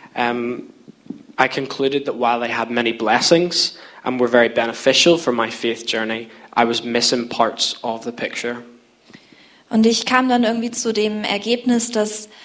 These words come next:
Speaker 2: auch wenn es sehr viele Vorteile und sehr viel Segen darauf gab, wie ich davor so gelebt habe, dass ich trotzdem, dass irgendwas fehlt, dass ich nicht alles erlebe.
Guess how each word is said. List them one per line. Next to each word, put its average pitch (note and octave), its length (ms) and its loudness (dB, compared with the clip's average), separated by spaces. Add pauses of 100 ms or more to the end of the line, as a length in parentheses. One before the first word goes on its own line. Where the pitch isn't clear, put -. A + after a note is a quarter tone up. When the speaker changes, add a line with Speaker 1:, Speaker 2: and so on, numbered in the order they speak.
(300)
Speaker 2:
auch G#3+ 180 0
wenn A#3+ 140 6
es A#3 120 2
sehr A#3 140 6
viele A3 320 2
Vorteile B3+ 600 2
und G3+ 120 -2
sehr G#3 160 -2
viel G3+ 380 -2
Segen A#3+ 440 0
darauf G3+ 380 0
gab, G3 260 -2
wie G3 80 -4
ich - 300 -8
davor A3 480 0
so G3+ 220 0
gelebt G3+ 420 -4
habe, G3+ 200 0
dass F#3+ 220 -4
ich - 100 -6
trotzdem, G3 640 -4
dass G3 200 -6
irgendwas G3+ 460 0
fehlt, D#3+ 540 -6 (340)
dass F#3 160 -8
ich F#3+ 120 -6
nicht G3+ 240 -2
alles G3 240 0
erlebe. E3+ 560 -6